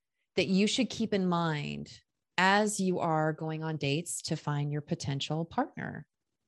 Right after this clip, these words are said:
I'm having a lot of conversations with you in the D Ms on Instagram and Facebook. Women are so fed up of wasting their time because we know that, we know our time is valuable because we are crazy busy.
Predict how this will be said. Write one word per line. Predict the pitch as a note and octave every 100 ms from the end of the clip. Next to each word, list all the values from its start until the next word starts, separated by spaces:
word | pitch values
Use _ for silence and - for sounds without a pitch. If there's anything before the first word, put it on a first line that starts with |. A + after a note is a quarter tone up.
| _ _ _ _ -
I'm | G3 A#3
having | - C#4+ E4 D4
a |
lot | G3+ F3+ F3+
of | F3+
conversations | F3+ D#3+ D#3 D#3 D3 D3+ D3 D3 D3+
with | C#3+ -
you | C#3+ C#3 C#3 C#3
in | C#3+
the | C#3+
D | E3 E3
Ms | D3+ D3 C#3+
on | C3+ C3 F3+
Instagram | G3 - E3 D#3+ D#3+ D3
and | C#3
Facebook. | D3 C#3 - C2+ - - - _ _ _ _ _ _ _ -
Women | D#3+ F#3 G#3+ B3+ C#4 C#4+ - _
are | F3 F3+
so | F3 - F3+
fed | F3+ F#3 E3
up | D#3 -
of | D3
wasting | D3 C#3 - C#3+
their | C#3
time | C#3+ C#3+ - -
because | C#3+ D#3+ C#3+
we | D#3+
know | D#3 D#3+
that, | D#3+ -
we | D#3+ G#3 A#3+
know | G3+ F3+
our | D#3+
time | - D#3 D3+
is | D3
valuable | D3 C#3+ C#3 C#3+ D3
because | D3+ - D3+ D3+
we | D#3
are | D#3+ F3 _ _
crazy | - - C#3+ C#3 E3
busy. | E3+ F#3+ D#3+ G#2+ -